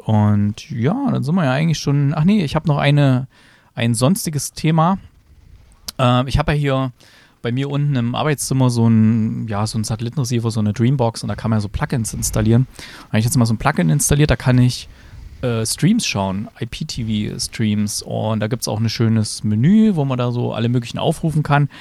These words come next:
Da gibt's halt auch richtige Fernsehsender und so Webcam-Streams und so, jetzt nichts, nichts Besonderes halt, ne? Also Twitch und sowas kann ich nicht gucken, aber halt so die, die Streams, die so im Internet so verfügbar sind. Und, ähm,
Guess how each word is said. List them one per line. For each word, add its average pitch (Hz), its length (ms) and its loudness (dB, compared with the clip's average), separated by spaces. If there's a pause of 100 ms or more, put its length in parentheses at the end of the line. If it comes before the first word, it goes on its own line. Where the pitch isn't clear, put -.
(140)
Da - 80 -6
gibt's 117 200 0
halt 120 100 2
auch 120 100 0
richtige 135 220 -2
Fernsehsender 127 680 2
und 110 120 2
so 107 160 -4
Webcam-Streams 120 880 0
und 104 80 -6
so, 110 160 -2
jetzt 107 200 -4
nichts, - 480 -8
nichts 120 200 -10
Besonderes 113 520 -4
halt, 113 240 4
ne? 110 160 4 (560)
Also 110 180 0
Twitch - 300 2
und 151 80 2
sowas 147 360 0
kann 131 200 2
ich 120 100 0
nicht 147 160 2
gucken, 160 260 2
aber 120 300 0
halt 117 220 -2
so 120 120 -4
die, 117 380 -4
die 120 180 -6
Streams, 123 480 -2
die - 140 -8
so 113 160 0
im 110 100 0
Internet 117 360 0
so - 100 -10
verfügbar 120 520 -6
sind. 113 220 2 (580)
Und, 117 720 4
ähm, 107 540 0